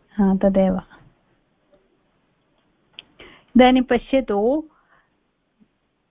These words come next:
तिङ्क्षित् सार्वधातुकम् इत्य-, इति सूत्रं तृतीय अध्याये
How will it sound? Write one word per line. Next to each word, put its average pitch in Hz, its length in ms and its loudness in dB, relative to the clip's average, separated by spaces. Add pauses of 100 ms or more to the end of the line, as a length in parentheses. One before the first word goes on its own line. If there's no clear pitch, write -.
(480)
तिङ्क्षित् 294 580 0
सार्वधातुकम् 247 1120 -4
इत्य-, 226 580 -6
इति 226 420 0
सूत्रं 226 560 0
तृतीय 247 480 0
अध्याये 202 920 -2